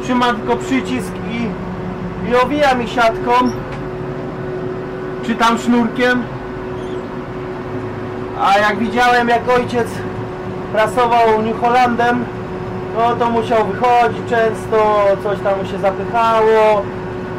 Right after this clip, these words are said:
Tamta prasa też ma mały podbieracz, dosyć duży jest to podbieracz. Wąska ta presa i wysoka,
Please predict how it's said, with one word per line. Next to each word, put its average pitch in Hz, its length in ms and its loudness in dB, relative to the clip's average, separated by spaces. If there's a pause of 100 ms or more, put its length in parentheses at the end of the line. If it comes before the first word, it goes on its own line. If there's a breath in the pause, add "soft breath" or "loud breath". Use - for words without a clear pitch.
(2000)
Tamta 190 340 0
prasa 208 400 2
też 196 240 -2
ma 208 380 4
mały 214 420 4 (300)
podbieracz, 226 720 4 (140)
dosyć 208 320 0
duży 254 280 -2
jest 226 200 0
to 233 80 0
podbieracz. 220 600 2 (2000)
Wąska 247 420 2
ta 240 140 0
presa 220 400 2
i 196 100 0
wysoka, 220 600 2